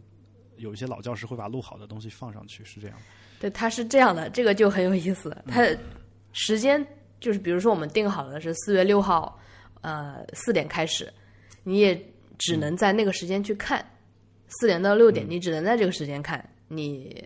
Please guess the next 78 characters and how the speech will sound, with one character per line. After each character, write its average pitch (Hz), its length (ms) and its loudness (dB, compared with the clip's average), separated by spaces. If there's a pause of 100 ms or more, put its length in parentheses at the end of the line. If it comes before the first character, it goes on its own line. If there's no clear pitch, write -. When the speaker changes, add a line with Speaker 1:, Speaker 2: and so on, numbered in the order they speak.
(100)
Speaker 2:
可 - 100 -14
能 160 140 -6
三 208 220 0
点 208 160 2
五 160 100 -2
十 147 160 -8
去 156 240 -8
是 151 140 -10
看 156 160 -6
不 143 80 -8
到 143 160 -4
的， - 200 -16
你， 147 120 -12
你 147 180 -10
七 208 220 -6
点 170 260 -6
去， 147 200 -10
它 160 140 -10
已 151 40 -8
经 147 120 -10
放 160 240 0
完 127 200 -12
了， 147 120 -12 (300)
它 - 80 -12
只 175 180 -12
能 165 240 -8
就 202 140 -4
是 175 280 -4
特 220 180 -2
定 226 100 0
的 185 80 0
时 165 160 -10
间、 170 160 -6
特 202 140 -4
定 180 100 -2
的 160 100 -4
人， 127 280 -10 (1000)
它 - 140 -10
有 165 100 -4
这 175 220 -4
些 156 160 -8
限 147 240 -10
制。 143 120 -14
Speaker 1:
嗯。 - 180 -20 (260)
Speaker 2:
它 - 120 -10
不 180 120 -8
是 196 160 0
你 160 140 -2
随 175 180 -2
时 170 280 -4
像 165 180 -8
Coursera 160 440 -4
一 147 120 -10
样， 143 240 -12
你 147 100 -10
有 143 140 -8
时 - 140 -18
间 139 120 -14
就 143 180 -12
去 170 80 -18
看 - 200 -18
的。 - 120 -20
其 240 120 -6
实 269 100 -2
它 302 140 -2
还 233 120 -2
是 285 200 -4 (260)
模 175 240 0
仿 190 220 0
了 139 160 -8
一 151 40 -8
个， 165 80 -8
它 208 120 -8
是 247 140 -4
尽， 254 340 -6
尽 269 200 -2
可 196 140 -6
能 139 260 -10